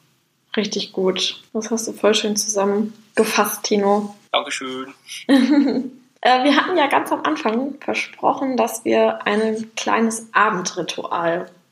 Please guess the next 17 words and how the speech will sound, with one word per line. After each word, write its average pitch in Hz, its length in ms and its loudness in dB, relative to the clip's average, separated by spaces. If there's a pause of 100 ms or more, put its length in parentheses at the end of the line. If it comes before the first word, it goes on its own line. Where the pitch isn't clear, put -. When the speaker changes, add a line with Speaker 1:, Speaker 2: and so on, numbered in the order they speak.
Speaker 1:
einführen 208 480 2
wollen, 180 220 2
vielleicht 175 400 -2
für - 80 -14
dich, 220 420 -2 (460)
lieber 208 220 -2
Zuhörer. 208 720 -2
Und, 190 400 -6
ähm, 190 420 -6 (400)
ich 226 160 0
stell 240 220 4
dir 320 100 4
jetzt 240 460 -2 (220)
gleich 196 260 2 (320)
fünf - 400 -2
Fragen 233 680 0 (460)
und 214 560 -2